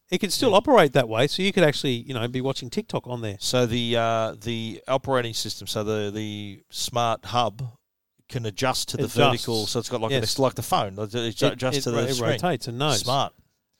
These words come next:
Speaker 2: Very
Speaker 1: Super
Speaker 2: smart.
Speaker 1: smart T V,
Speaker 2: But
Speaker 1: that.
Speaker 2: the quality, the quality, um, of the, like, that was the first one we saw, eh, the
Speaker 1: Yeah.
Speaker 2: frame. Then we went into the one, the ninety-eight inch T V.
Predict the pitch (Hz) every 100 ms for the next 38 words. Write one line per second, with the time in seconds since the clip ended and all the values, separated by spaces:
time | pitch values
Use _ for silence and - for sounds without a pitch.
0 | _ _ _ - 143 156 220 202 175 151
1 | 185 175 170 - 160 156 240 139 143 196
2 | - 175 202 185 151 143 - 214 233 196
3 | 143 107 117 113 113 120 104 113 110 107
4 | 104 107 117 151 123 113 127 139 120 104
5 | - 110 101 - 135 131 117 113 123 123
6 | 120 117 113 107 104 110 110 107 107 117
7 | 113 107 107 113 - - 107 98 101 175